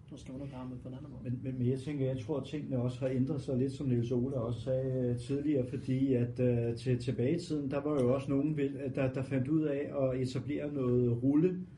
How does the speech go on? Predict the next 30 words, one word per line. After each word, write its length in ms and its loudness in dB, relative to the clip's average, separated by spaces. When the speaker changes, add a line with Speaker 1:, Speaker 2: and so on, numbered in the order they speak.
Speaker 2:
rullehockey. 640 2
Speaker 1:
Ja. 180 -8
Speaker 2:
Altså, 340 0
øh, 480 2
det, 220 6
det 100 4
var 80 4
jo 60 2
selvetableret. 800 -4
Det 120 0
var 120 2
jo 60 2
ikke, 140 -2
det 140 2
var 60 0
der 100 0
jo 60 2
ikke 160 0
en, 300 0
en 200 0
idrætsorganisation, 1080 -2
men 160 -4
det 140 4
var, 160 0
det 160 0
var 160 0
bare 240 -2
faktisk 300 -2
den 180 4
aldersgruppe, 680 2